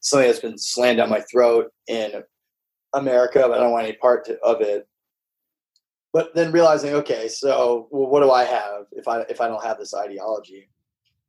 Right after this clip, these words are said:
She recognizes very cheekily in the song that she still lives by her own platitudes. Everyone does. So in that spirit, I guess, uh, of wanting to, to, uh, figure out, so if, if you're rejecting a dominant ideology,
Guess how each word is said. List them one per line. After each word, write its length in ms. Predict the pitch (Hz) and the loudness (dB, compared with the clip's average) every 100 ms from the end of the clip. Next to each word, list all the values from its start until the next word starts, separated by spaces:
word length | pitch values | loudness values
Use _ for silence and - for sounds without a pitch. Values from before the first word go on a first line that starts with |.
| _ _ | _ _
She 260 | - 160 160 | -10 -4 2
recognizes 680 | 151 156 147 131 131 127 113 | 2 2 0 0 0 -2 -4
very 180 | 127 113 | -4 -2
cheekily 420 | - 147 135 120 | 0 2 2 0
in 80 | 113 | 0
the 60 | |
song 280 | 110 117 113 | 0 0 0
that 100 | 110 | -4
she 120 | - 123 | -6 -4
still 280 | - 120 | 0 0
lives 220 | 113 120 110 | 2 0 2
by 180 | 113 110 | 0 2
her 160 | 120 | 0
own 220 | - 117 | 0 -4
platitudes. 840 | 120 98 90 - 90 87 92 - - _ _ _ _ - | -4 -6 -6 -10 -8 -8 -8 -12 -18 _ _ _ _ -2
Everyone 360 | 117 107 101 | 0 0 -2
does. 480 | 101 95 98 101 - _ _ _ _ _ - | -4 -4 -6 -8 -12 _ _ _ _ _ 0
So 140 | 170 | 2
in 80 | 202 | 4
that 180 | 185 - | 4 2
spirit, 480 | - 165 156 123 107 | 0 4 4 4 0
I 100 | 113 | -2
guess, 520 | 117 110 107 - - _ _ _ _ _ - | 0 -2 -4 -12 -18 _ _ _ _ _ -6
uh, 200 | 117 113 - | -2 -2 -2
of 160 | 117 | -4
wanting 260 | 123 135 123 | 0 0 -2
to, 240 | 113 117 101 _ - | -6 -8 -10 _ -8
to, 440 | 117 110 107 107 | -6 -6 -8 -8
uh, 300 | 107 107 104 - | -6 -6 -6 -4
figure 220 | 143 127 | 0 4
out, 380 | 120 113 110 - | 4 2 0 -2
so 200 | 131 120 | 2 2
if, 80 | 113 | 0
if 160 | 127 110 | -4 -2
you're 120 | 131 | -2
rejecting 500 | 117 120 147 131 113 | 2 2 2 0 -4
a 80 | 107 | -2
dominant 480 | 120 120 117 110 107 | 2 2 0 -6 -2
ideology, 840 | 113 110 117 120 107 101 101 98 | 0 2 2 2 0 -10 -16 -16